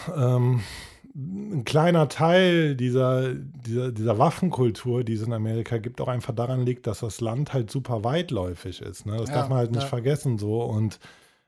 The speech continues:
Speaker 1: deswegen, dass für die immer auch so mit an oberster Priorität steht, so dein Land und deinen Boden zu verteidigen. Aber natürlich, kompletter Schwachsinn, Alter. Und da bin ich wirklich froh, dass ich nicht in Amerika lebe, weil ich hätte keinen Bock, in einem Land zu leben,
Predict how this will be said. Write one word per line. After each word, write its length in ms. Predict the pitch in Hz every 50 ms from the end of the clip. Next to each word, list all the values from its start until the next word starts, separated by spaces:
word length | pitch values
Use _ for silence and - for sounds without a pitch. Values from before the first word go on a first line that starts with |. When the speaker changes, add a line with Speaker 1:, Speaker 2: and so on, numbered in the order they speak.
| _ _ -
Speaker 1:
deswegen, 460 | 117 110 - - 135 123 127 139 135
dass 180 | 123 117 101 -
für 120 | - 123
die 300 | 110 110 123 139 156 165
immer 180 | 156 135 131 127
auch 160 | 123 127 117
so 160 | - - 131
mit 180 | 123 139 156 156
an 140 | 143 143 165
oberster 480 | 165 147 151 160 151 117 - - 131
Priorität 720 | - - - 135 131 127 120 113 117 110 - - 131 131 131
steht, 300 | - - 135 127 117 -
so 80 | 123 107
dein 260 | 107 107 113 123 - -
Land 360 | - 90 92 110 131 143 123
und 120 | 113 107 110
deinen 220 | 107 107 107 104
Boden 320 | 98 110 113 135 135 131 113
zu 160 | - - 107
verteidigen. 480 | - 113 104 - - 113 113 117 117 123
Aber 180 | 117 127 143
natürlich, 480 | 156 156 135 - - 151 131 110 - - - - - - _ _
kompletter 560 | - - 135 131 - 131 165 175 190 196 175
Schwachsinn, 640 | - - - 131 139 156 143 - - - 120 107 113 127
Alter. 540 | - - 110 107 113 - - 143 139 135 143
Und 400 | - 135 120 123 123 117 - -
da 60 | 120
bin 140 | 113 135 147
ich 140 | 156 131 120
wirklich 280 | 139 160 - 151 - -
froh, 220 | - - 143 165
dass 200 | 151 151 135 123
ich 80 | 120 135
nicht 180 | 160 160 - 165
in 60 | 143
Amerika 460 | 135 135 139 143 143 139 135 - 131
lebe, 340 | 120 127 139 135 123 123 110
weil 100 | 113 117
ich 120 | 113 -
hätte 140 | 135 - 135
keinen 360 | - - - 156 151 147 131
Bock, 200 | 113 120 110 -
in 80 | 120 110
einem 100 | 104 110
Land 260 | 110 113 113 110 101
zu 120 | - - 120
leben, 320 | 107 110 117 113 120 123